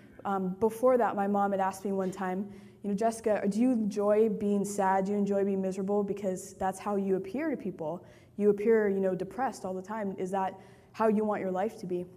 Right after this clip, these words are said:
But the day after I really committed my life to the Lord,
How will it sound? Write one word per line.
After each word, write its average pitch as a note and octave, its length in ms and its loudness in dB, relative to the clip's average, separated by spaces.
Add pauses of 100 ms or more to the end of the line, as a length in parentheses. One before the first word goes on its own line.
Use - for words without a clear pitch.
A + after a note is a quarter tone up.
(800)
But G3+ 360 -2
the G#3 80 0
day G#3 140 2
after G#3+ 300 -2
I G3+ 40 4
really G3 240 2
committed G3 280 -4
my F#3+ 100 -2
life F#3+ 180 -4
to - 60 -18
the G3 100 -6
Lord, F#3+ 300 -2